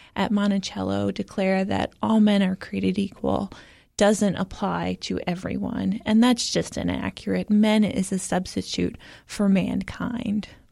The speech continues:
And then moving on to Montpelier, there are unfortunately no exhibits dedicated to James Madison at Montpelier. The house tour focuses on James and Dolly Madison,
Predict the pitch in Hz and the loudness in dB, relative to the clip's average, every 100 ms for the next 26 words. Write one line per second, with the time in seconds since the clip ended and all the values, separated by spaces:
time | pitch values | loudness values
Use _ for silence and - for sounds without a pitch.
0 | _ _ _ _ _ _ _ - 220 233 | _ _ _ _ _ _ _ 0 4 6
1 | 226 233 254 277 247 208 202 196 202 - | 8 6 6 6 6 4 2 0 -2 -10
2 | - _ - 220 202 185 185 - 285 302 | -20 _ -2 2 4 2 -2 -2 0 4
3 | 285 226 190 190 202 - - _ _ _ | 4 4 4 2 -2 -8 -20 _ _ _
4 | - 214 214 202 196 226 - 254 247 - | -2 2 4 4 4 0 0 -2 0 0
5 | 208 - 202 190 190 196 202 208 202 202 | 0 0 0 2 4 4 4 4 2 0
6 | 208 - _ _ _ _ _ _ _ - | -4 -12 _ _ _ _ _ _ _ -4
7 | 202 196 196 170 - - 190 175 - 180 | -2 0 2 0 -2 -2 0 0 -2 -6
8 | 185 185 - 208 - 208 - 190 233 - | -6 -6 -6 -4 -4 -4 -4 -6 -8 -8
9 | 202 - 202 214 - - 196 - 180 - | -8 -4 -4 -6 -10 -6 -4 -4 -6 -6
10 | - 202 - - 190 214 - - - - | -8 -8 -6 -6 -6 -8 -12 -20 -20 -20
11 | _ - 208 - 220 226 233 - 220 202 | _ -4 -2 0 0 0 -2 -4 0 0
12 | 202 - 196 185 - 196 185 - 185 185 | 0 -2 -2 -4 -4 -4 -4 -4 -4 -2
13 | 196 - 185 185 185 190 220 277 254 233 | -4 -2 -2 0 0 0 2 4 6 4
14 | 220 220 - 202 202 196 | 2 0 -2 -4 0 -2